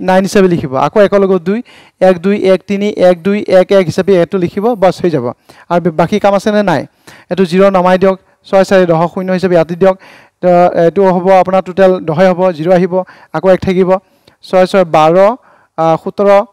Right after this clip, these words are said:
বিছৰ শূন্য, আকৌ দুই হিচাপে থাকিব। এইটো আছে আঠ ষোল্ল, বিছ একৈছ, চৌব্বিছে দুয়ে ছাব্বিছৰ ছয়, আকৌ আঠ থাকিব দুই, তো সাতে ন ষোল্ল, ওঠৰ, বিছৰ শূন্য, আকৌ থাকিব দুই,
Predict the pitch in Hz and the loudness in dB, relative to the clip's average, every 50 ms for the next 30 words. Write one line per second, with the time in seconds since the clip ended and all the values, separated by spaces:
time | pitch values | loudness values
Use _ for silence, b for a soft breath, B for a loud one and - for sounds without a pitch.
0 | _ _ _ _ _ _ _ _ _ - 170 156 156 175 160 - - 214 202 202 | _ _ _ _ _ _ _ _ _ -20 -14 -8 -6 -6 -6 -2 0 2 2 4
1 | 202 208 202 202 - 208 196 185 185 190 196 190 190 - 165 160 - 190 180 160 | 4 2 0 -2 -6 -8 -8 -6 -4 -2 -2 -2 -2 -4 -6 -6 -4 -6 -6 -4
2 | 180 190 190 - - 202 180 190 180 190 175 180 180 185 190 202 b b b b | -4 -4 -4 -2 -2 -2 0 0 -2 -2 -2 -2 -4 -4 -4 -4 b b b b
3 | b b b b b 175 170 190 185 185 165 190 - - 160 160 - - 208 196 | b b b b b -2 0 0 0 2 2 0 0 0 0 -2 -2 -4 -4 -2
4 | 196 196 202 202 202 180 160 170 190 185 - 180 160 - 196 196 202 214 185 - | 0 2 4 4 4 2 0 -4 -4 -4 -2 -4 -6 -4 -2 -2 -2 -2 -4 -10
5 | - _ _ _ _ _ _ _ - - - 185 160 160 185 214 214 - - - | -20 _ _ _ _ _ _ _ -6 -2 -2 -2 -2 0 -2 -2 -2 -2 0 2
6 | 220 208 190 175 190 196 185 - 202 175 175 165 202 190 - - 190 185 180 170 | 2 2 2 2 0 -2 0 0 -2 -2 -2 -4 -8 -10 -4 0 2 2 2 2
7 | - 196 190 185 - _ - - 190 180 185 180 156 160 196 214 214 b b b | 2 0 0 0 -2 _ -10 -10 -8 -4 -4 -4 -2 -2 -2 -2 -4 b b b
8 | b b b b _ 180 180 - - 180 165 196 196 196 196 196 180 - 190 185 | b b b b _ -4 -4 -2 -2 -2 0 0 2 2 2 0 0 -2 -6 -2
9 | 190 196 202 202 220 247 b b b b b _ - 175 - - - 196 190 196 | 2 2 2 2 2 0 b b b b b _ -16 -16 -16 -4 -2 2 2 2
10 | 202 196 170 156 175 165 - 214 196 - - 196 190 190 170 - 190 185 185 185 | 2 2 -2 -6 -8 -6 -4 -4 -4 -4 -6 -4 -4 -4 -2 -2 -4 -4 -4 -4
11 | 175 170 170 156 196 214 | -6 -8 -4 -2 -2 -2